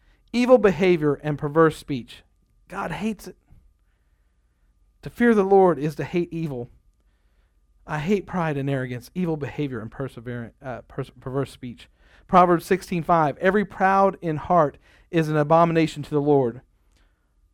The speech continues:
Though they join forces, none will go unpunished." And then Isaiah twenty-eight one, "Woe to the,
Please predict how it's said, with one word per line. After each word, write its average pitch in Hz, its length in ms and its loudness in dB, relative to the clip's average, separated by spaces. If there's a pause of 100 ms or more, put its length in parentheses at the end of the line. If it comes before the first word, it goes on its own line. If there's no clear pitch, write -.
(240)
Though 190 300 8
they 196 120 8
join 196 400 4
forces, 196 560 4
none 175 320 2
will 196 140 4
go 156 320 4
unpunished." 147 720 -6 (1800)
And 160 140 0
then 175 100 2
Isaiah 180 380 4
twenty-eight 180 400 -2
one, 170 340 4
"Woe 196 220 8
to 208 200 -2
the, 165 240 2